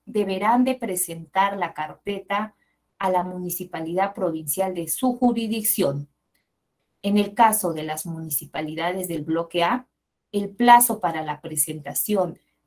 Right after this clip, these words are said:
de la carpeta de la programación multianual es del veinte de junio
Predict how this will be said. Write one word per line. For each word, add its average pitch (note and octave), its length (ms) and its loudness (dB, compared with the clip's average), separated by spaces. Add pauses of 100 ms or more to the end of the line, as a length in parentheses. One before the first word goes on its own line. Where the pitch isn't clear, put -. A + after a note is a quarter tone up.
de F3 140 0
la D#3+ 160 -2
carpeta F3 500 -2
de E3 100 -2
la D#3 160 -4
programación D#3 720 -6
multianual A3+ 680 -2 (320)
es G#3 240 -2
del G3+ 300 -6 (360)
veinte B3+ 480 2
de C4 120 6
junio C4 640 2